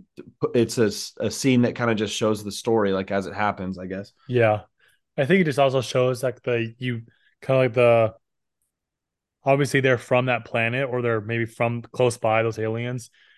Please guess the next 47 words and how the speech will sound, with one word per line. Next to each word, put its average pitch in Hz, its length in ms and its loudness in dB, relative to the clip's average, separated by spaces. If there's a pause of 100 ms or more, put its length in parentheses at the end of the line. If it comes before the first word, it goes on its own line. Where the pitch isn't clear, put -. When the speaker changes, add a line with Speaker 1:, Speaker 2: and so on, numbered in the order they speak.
(200)
Speaker 2:
And 123 120 -8
so, - 100 -4
like, 123 160 4
Speaker 1:
Oh, 120 300 4
Speaker 2:
it's, 107 80 4
Speaker 1:
yeah. 101 160 0 (160)
Speaker 2:
thing-, 143 240 2
things 160 260 2
are 139 80 2
different 123 340 0
because 131 200 -4
of 113 80 -10
the 113 60 -2
Empire. 135 360 -2
And 135 80 -4
it's 120 80 -10
like, 113 140 -4
they 127 100 0
also 120 260 0
have 117 140 -2
a 117 40 -2
hate 113 180 -6
for 117 60 -12
the 117 120 -4
Empire. 120 480 0 (260)
Speaker 1:
Mm-hmm. 120 300 0
Speaker 2:
Um, 110 360 -2 (140)
they're 131 120 0
just, 120 160 -2
like, 113 100 -2
annoyed 107 260 0
at 110 60 0
the 113 100 0
Empire 113 280 -2
for, 110 160 -6
like, 101 160 -4
ruining 110 340 -2
their 104 320 -4
swamp 104 580 -8
or 113 100 -4
their 107 120 -2
water 101 360 -4
or 107 100 -4
whatever 104 300 -4
that 104 160 -10
planet. 107 380 -8
So 107 280 -6